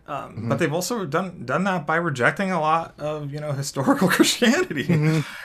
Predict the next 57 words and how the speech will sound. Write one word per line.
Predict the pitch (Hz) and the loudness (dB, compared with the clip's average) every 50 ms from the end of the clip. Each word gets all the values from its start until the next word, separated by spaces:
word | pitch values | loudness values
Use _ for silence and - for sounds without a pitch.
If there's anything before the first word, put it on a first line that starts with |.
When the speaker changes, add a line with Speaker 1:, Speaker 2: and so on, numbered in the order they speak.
| - - | -8 0
Speaker 1:
And | - 185 175 175 165 | 4 4 6 6 6
Speaker 2:
Yeah. | 147 160 | 4 2
Speaker 1:
to | - 147 - | 2 0 -4
be | 180 185 | -6 -6
clear, | 180 - - 392 349 247 185 | -2 2 4 6 8 8 8
you | 180 175 | 8 6
know, | 170 175 180 185 | 6 4 4 2
they | 175 165 175 185 | 2 0 2 2
have | 175 156 | 2 2
also | 151 165 233 - - 208 | 2 2 2 2 2 2
held | 175 208 180 190 | 2 4 4 4
on | 143 143 | 4 4
to | 147 139 | 2 0
Jesus, | - 120 113 113 120 147 185 196 190 | -2 -2 -4 -2 -2 -2 -4 -4 -4
so | - - - 160 156 | -6 -4 -2 0 2
I | 165 175 180 | 4 4 4
affirm | 170 - - 208 262 427 381 | 2 0 0 -2 0 0 0
them | 226 139 120 | 0 -2 -2
for | - - 117 | -2 -4 -4
that. | 107 104 98 107 | -4 -4 -4 -4
I | 120 123 | -4 -4
think | - 185 175 | -4 -2 -2
that | 175 170 | 0 2
that's | 175 175 160 123 | 2 2 2 0
Speaker 2:
Mm-hmm. | 127 127 127 | 0 -2 -2
Speaker 1:
great. | 123 190 - - | -4 -4 -6 -4
They're, | - 143 147 143 | -2 -2 0 0
they're | 156 151 | 0 -2
Christians | 147 - 240 - - 208 - 117 - 220 - | 0 0 -2 0 0 0 -2 -2 -6 -8 -8
too. | - - 233 - - | -8 -8 -8 -6 -4
I | - | -2
mean, | 123 123 | -2 0
Speaker 2:
Right, | 113 98 | 0 0
Speaker 1:
I | 127 131 | 0 0
don't | 120 107 | 0 0
Speaker 2:
yeah. | 143 156 | -2 -4
Speaker 1:
have | 147 | -4
a | - - | -6 -6
problem | - 165 196 - - - | -4 -2 -2 -2 -2 -4
with | - 104 | -6 -8
them. | 113 120 120 | -6 -6 -6
I | 120 | -4
mean, | 123 120 | -4 -4
they, | 127 139 113 117 | -4 -4 -6 -6
I | |
mean, | 117 117 117 - | -6 -6 -6 -4
I | 113 123 | -4 -2
would | 139 135 | -2 -2
give | 135 135 | -2 0
them | 147 147 143 | 0 0 0
communion | 147 - 117 113 123 135 147 147 | 0 -2 -2 -2 -2 -2 -2 0
and | 147 | 0
all | 135 127 127 | 0 0 0
that | 131 - | 0 -2
sort | - 131 120 | -4 -4 -4
of | - | -4
stuff. | - - 127 160 165 | -4 -4 -4 -4 -4